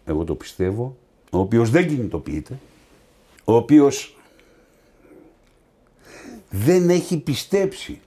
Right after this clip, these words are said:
εγώ θα το πω, στην αξία και στα, στα, στα αποτελέσματα μιας κινητοποίησης μεγάλης. Υπάρχει ένας κόσμος που λέει ακόμα, ακόμα,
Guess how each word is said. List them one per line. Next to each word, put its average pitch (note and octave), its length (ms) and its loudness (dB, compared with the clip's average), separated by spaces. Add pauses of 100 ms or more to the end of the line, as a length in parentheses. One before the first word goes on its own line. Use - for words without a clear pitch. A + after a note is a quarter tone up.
(160)
εγώ G3+ 220 -4
θα F3+ 80 -2
το E3 120 -2
πω, B2+ 300 -6 (1400)
στην - 260 -2
αξία F#2+ 540 0 (1300)
και F#2 400 0
στα, - 360 -4
στα, E2 320 -6
στα F#2+ 200 0
αποτελέσματα F#2+ 1160 -2 (800)
μιας F2+ 220 -6
κινητοποίησης C2+ 1120 -14 (200)
μεγάλης. D2+ 760 -4 (600)
Υπάρχει G3 280 -2
ένας G3 220 -4
κόσμος F#3 480 -2
που D#3 160 -2
λέει F3 600 -2
ακόμα, D#3+ 400 -2
ακόμα, D3+ 560 -2